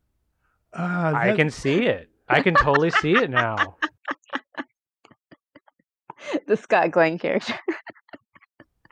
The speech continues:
Speaker 2: Well, th-,
Speaker 3: <laughs>
Speaker 2: yeah. You nailed, like, like, if this movie had worked, I think a lot of the self-serious parts would've,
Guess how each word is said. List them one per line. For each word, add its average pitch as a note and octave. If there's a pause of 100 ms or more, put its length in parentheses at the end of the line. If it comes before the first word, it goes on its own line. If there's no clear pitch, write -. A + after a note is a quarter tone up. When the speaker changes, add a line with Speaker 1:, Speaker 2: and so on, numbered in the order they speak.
(420)
Speaker 2:
Well, G#3+ (600)
th-, C#4+
Speaker 3:
<laughs> -
Speaker 2:
yeah. C#3 (680)
You G#3
nailed, C#3+
like, B2+
like, C3+ (800)
if F#3+
this G#3
movie B3
had F3
worked, C3+
I C#3
think C#3+
a C3+
lot C3+
of B2
the B2
self-serious B2+
parts B2+
would've, A#2+